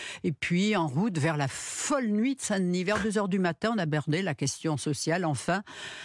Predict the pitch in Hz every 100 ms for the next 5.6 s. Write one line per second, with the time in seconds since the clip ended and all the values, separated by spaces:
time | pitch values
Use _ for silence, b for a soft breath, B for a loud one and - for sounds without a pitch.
0 | B 147 160 143 - 180 208 190 170 -
1 | - 170 185 196 - - 196 - 185 160
2 | 156 160 - 165 143 143 - 143 143 175
3 | 151 139 139 139 139 151 151 139 131 -
4 | 165 196 160 151 143 143 135 170 190 151
5 | 143 135 147 143 185